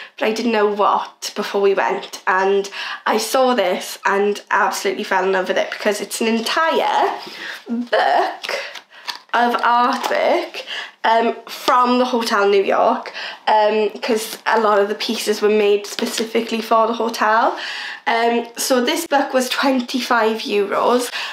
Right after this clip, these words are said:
and it has a photo, um, like, big poster versions of the art, um, from the hotel.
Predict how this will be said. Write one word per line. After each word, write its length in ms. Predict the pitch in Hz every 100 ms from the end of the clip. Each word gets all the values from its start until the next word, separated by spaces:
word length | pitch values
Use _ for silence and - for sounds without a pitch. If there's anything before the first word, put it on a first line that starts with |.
| -
and 140 | 240
it 80 | 233
has 560 | - 262 214 190 202 -
a 40 |
photo, 840 | - - 277 247 247 - 254 240 -
um, 400 | 226 220 220 214 - 214
like, 180 | 202
big 160 | 277 233
poster 440 | - 277 247 -
versions 800 | 240 233 233 233 180 190 233 254 - - - - - -
of 520 | 233 220 220 220 -
the 160 | 247 -
art, 640 | 226 208 214 214 - - - - - - - - _ - - -
um, 340 | 240 214 214 -
from 640 | - 233 202 208 208 233 - - - - _ _ _ _ _ _ _ _ _ _ -
the 120 | 226
hotel. 800 | 214 202 - 170 - 156 233 285